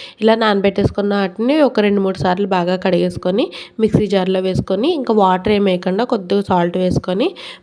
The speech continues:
మనం గ్రైండ్ చేసుకోవాలన్నమాట. ఈ బొబ్బర్లు అనేవి చాలా మంచిది మనకి హెల్త్కి. ఇందులో ఫైబర్ అనేది ఎక్కువ ఉంటుందన్నమాట. అందువల్ల ఇది తింటే డైజెస్టివ్ ప్రాబ్లమ్స్ ఏమీ రావు మనకి,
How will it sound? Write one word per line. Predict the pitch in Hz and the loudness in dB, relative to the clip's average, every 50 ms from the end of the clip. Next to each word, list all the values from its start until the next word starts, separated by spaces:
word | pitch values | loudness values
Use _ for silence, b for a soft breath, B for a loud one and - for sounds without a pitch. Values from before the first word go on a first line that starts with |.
| B | B
మనం | 233 240 247 240 | 2 4 4 4
గ్రైండ్ | 233 226 208 190 190 190 185 | 4 4 2 2 2 2 0
చేసుకోవాలన్నమాట. | 190 180 - - 185 180 175 175 175 170 175 175 175 170 - 247 330 - B B B B B B B B 196 | 2 0 0 0 0 0 0 0 -2 -2 -2 -4 -4 -4 -4 -4 -6 -6 B B B B B B B B -2
ఈ | 202 | 0
బొబ్బర్లు | 185 185 180 175 180 196 214 214 | 0 0 0 0 0 0 2 2
అనేవి | 214 214 214 220 220 240 | 2 2 0 0 0 -2
చాలా | 233 - 214 190 185 185 190 202 | -2 -2 -2 0 0 0 0 0
మంచిది | 208 214 208 196 185 180 190 175 196 226 | 2 2 2 0 0 -2 -2 -2 0 0
మనకి | 240 233 214 214 196 190 - 202 | 0 0 -2 -2 -2 -2 -2 0
హెల్త్కి. | 196 190 190 185 180 175 180 180 180 - 196 269 359 B B B B B B - | 0 0 0 0 0 -2 -4 -6 -4 -2 -2 -2 -2 B B B B B B -2
ఇందులో | 202 202 208 220 226 240 240 240 220 220 - - - _ _ | 0 0 0 0 0 0 -2 -2 -4 -6 -14 -20 -20 _ _
ఫైబర్ | - - 208 196 196 196 214 233 | -4 0 2 2 4 4 4 4
అనేది | 233 226 220 220 220 214 220 | 4 4 4 4 4 4 4
ఎక్కువ | 208 214 - - 220 214 | 2 2 0 0 2 2
ఉంటుందన్నమాట. | 214 208 190 180 185 196 190 185 185 180 180 175 175 202 | 2 2 0 -2 0 0 0 2 2 0 0 0 0 0
అందువల్ల | 226 247 - - - 202 190 185 185 185 190 202 247 311 359 359 - B B B B B B - | 0 0 0 0 0 0 0 0 0 0 2 2 0 0 -2 -4 -6 B B B B B B 0
ఇది | 208 220 202 226 220 226 226 226 226 220 220 | 0 2 4 4 4 6 6 6 6 6 4
తింటే | 220 220 220 202 202 196 - 240 254 262 254 233 | 4 2 2 0 0 0 2 2 4 4 4 4
డైజెస్టివ్ | 196 196 196 202 196 202 196 - - 208 196 196 | 4 4 4 4 2 0 0 0 -2 -2 0 2
ప్రాబ్లమ్స్ | 202 196 190 190 202 208 214 202 | 2 2 2 2 2 2 2 2
ఏమీ | - 190 185 190 196 196 | 0 0 2 2 2 2
రావు | 196 185 175 180 180 | 2 2 2 0 0
మనకి, | 185 190 180 175 175 - 247 330 | 0 0 0 -2 0 0 -2 -2